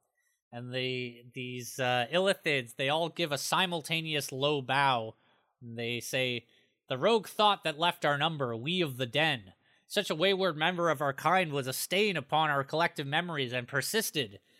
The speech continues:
It endangered us. It brought chaos and madness, threatened to infect us as it was infected."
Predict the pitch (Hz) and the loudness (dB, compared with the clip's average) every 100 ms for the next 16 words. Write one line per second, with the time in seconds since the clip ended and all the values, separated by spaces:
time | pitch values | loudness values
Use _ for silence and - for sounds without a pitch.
0 | _ 151 165 151 170 233 185 135 110 - | _ -2 0 0 0 0 0 0 -2 -6
1 | - - _ - 143 190 160 - 208 226 | -14 -16 _ -10 0 2 2 0 0 2
2 | 170 170 143 151 208 156 120 - - 214 | 2 2 0 2 2 0 -8 -8 -6 -6
3 | 170 147 151 135 214 214 151 131 143 139 | -6 -4 -4 -2 -2 0 0 0 0 0
4 | 151 170 180 139 139 - 220 - 110 101 | -2 -2 0 0 -4 -4 -4 -2 -6 -6